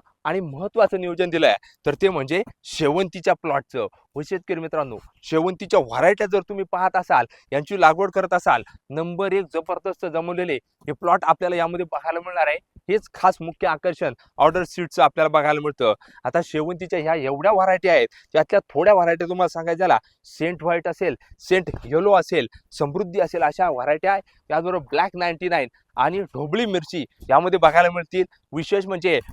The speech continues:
मी माझ्या शेतात जो कांदा केला होता, तर तो म्हणजे इथं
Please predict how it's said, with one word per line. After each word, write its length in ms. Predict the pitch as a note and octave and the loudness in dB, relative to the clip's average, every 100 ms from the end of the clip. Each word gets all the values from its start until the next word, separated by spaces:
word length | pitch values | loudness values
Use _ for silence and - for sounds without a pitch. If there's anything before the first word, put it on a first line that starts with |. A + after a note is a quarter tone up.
| - | -12
मी 280 | E3 A3 F#3 | -8 -6 -6
माझ्या 300 | E3 D#3 F3+ | -4 -2 -2
शेतात 300 | - D#3 G3+ E3+ | -2 0 0 0
जो 100 | F3+ - | -4 -4
कांदा 260 | D#3 F3 | -4 -2
केला 240 | E3+ F3 E3+ | -2 0 0
होता, 300 | D3+ C#3+ G#2 - _ D#3+ | 2 2 0 -6 _ -4
तर 100 | D3+ - | -2 4
तो 160 | A3+ | 6
म्हणजे 320 | G#3 F3+ F3+ G3+ - _ _ - | 6 0 0 -2 -6 _ _ -16
इथं 220 | E3+ | -4